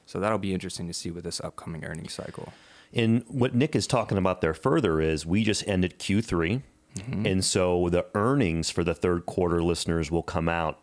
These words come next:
Speaker 2: n-, generally at the end of this month in about three or four weeks.
Speaker 1: Yep.
Speaker 2: And what gives me a little bit of comfort, Nick, and I would like to see your feedback here, I'm not seeing an absorbent amount of warnings. There's some out there,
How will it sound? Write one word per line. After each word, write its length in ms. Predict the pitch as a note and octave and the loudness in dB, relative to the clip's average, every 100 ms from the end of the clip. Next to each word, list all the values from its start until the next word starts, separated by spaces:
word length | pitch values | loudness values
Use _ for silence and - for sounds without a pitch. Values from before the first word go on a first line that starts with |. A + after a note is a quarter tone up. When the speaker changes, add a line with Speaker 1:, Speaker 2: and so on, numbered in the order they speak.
| _ | _
Speaker 2:
n-, 460 | G2+ G#2 A2 - B1+ - E2+ F2+ | 0 2 2 0 -10 -12 -10 -2
generally 380 | D3 C#3 B2 | 0 2 2
at 80 | G#2+ | 2
the 140 | G2+ - | 0 0
end 220 | G2+ F#2 | 2 2
of 80 | E2 | 2
this 240 | D#2+ - | 0 0
month 340 | D#2+ B1 G1+ - | -2 -4 -8 -4
in 80 | G2+ | 0
about 220 | F#2 - | 0 -2
three 240 | - G#2 | -2 2
or 80 | G2+ | 2
four 300 | F2+ F2+ E2 | 0 2 2
weeks. 480 | C#2 C#2+ - - - | 0 -4 -6 -6 -6
Speaker 1:
Yep. 160 | - - - - - - - - | -8 -12 -14 -20 -20 -20 -10 -2
Speaker 2:
And 640 | A#2 A2 G#2+ A2 G#2+ G#2+ - _ - | 2 2 4 4 2 0 -4 _ -6
what 440 | A2 G2+ A#2 - | -2 2 0 0
gives 240 | G2+ C3+ C#3+ | 0 2 2
me 140 | E3 | 4
a 80 | B2+ | 4
little 380 | G2 F#2 G2 A2+ | 4 2 2 2
bit 160 | A2 | 2
of 120 | F2+ | 0
comfort, 520 | - - D#2+ - C#3 - | -2 -6 -4 -2 -2 0
Nick, 240 | D3+ - | -2 0
and 100 | F#2+ | 0
I 40 | |
would 180 | F2+ F2 | 0 0
like 160 | F2+ F#2 | -4 -4
to 80 | - | -6
see 160 | - | -4
your 120 | F2+ | -2
feedback 500 | E2 - F2 G#2+ A2 | -2 -2 0 0 -2
here, 260 | - C#3+ F3 _ _ _ _ _ - | -2 -2 -2 _ _ _ _ _ -4
I'm 240 | B2+ F3+ | 0 2
not 220 | E3 C#3+ | 4 2
seeing 680 | - - B2+ A#2+ G#2+ F#2+ F#2 - _ _ _ _ | -2 -2 0 2 2 2 -2 -6 _ _ _ _
an 140 | A2 | 0
absorbent 720 | G2+ F2+ E2 E2 A2 A#2+ A#2 A#2 | 2 0 -2 2 2 2 2 0
amount 340 | G2 G2 F2+ F2 | 0 0 2 0
of 140 | D#2 | -2
warnings. 720 | D#2 D#2 C#2 A#1 - - - _ _ _ - | -2 -2 -4 -10 -10 -10 -10 _ _ _ -2
There's 220 | B2+ - | 0 0
some 320 | - E3+ A#2 | 0 2 2
out 240 | D2 C2 | 0 -4
there, 260 | - - - | -8 -8 -10